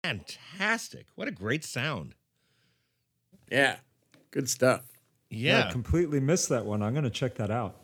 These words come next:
Speaker 1: These
Speaker 2: Hidden
Speaker 1: are
Speaker 2: treasures.
Speaker 1: really well-hidden treasures. Kevin,
Speaker 3: <laughs>
Speaker 1: what's the song we've never heard before that you're playing for us now?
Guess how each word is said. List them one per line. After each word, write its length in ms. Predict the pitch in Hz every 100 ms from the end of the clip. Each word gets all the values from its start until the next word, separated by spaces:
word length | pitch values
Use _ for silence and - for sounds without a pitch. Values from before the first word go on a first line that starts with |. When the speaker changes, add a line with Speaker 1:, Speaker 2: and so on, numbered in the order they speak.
| - _ _ -
Speaker 1:
These 180 | 156
Speaker 2:
Hidden 80 | 160
Speaker 1:
are 40 | 170
Speaker 2:
treasures. 300 | 156 175 190
Speaker 1:
really 380 | 135 120 117 110
well-hidden 580 | 147 180 151 160 175 180
treasures. 540 | 156 185 208 117 87 - - - -
Kevin, 500 | 214 240 131 180 165 -
Speaker 3:
<laughs> 80 | -
Speaker 1:
what's 340 | 127 233 214
the 100 | 226
song 300 | - 208 175
we've 160 | 156 139
never 280 | 143 127
heard 220 | 127 123 101
before 460 | 110 - 110 95
that 140 | 90 101
you're 160 | 110
playing 300 | - 117 104
for 140 | 104 104
us 120 | 87
now? 380 | 107 87 76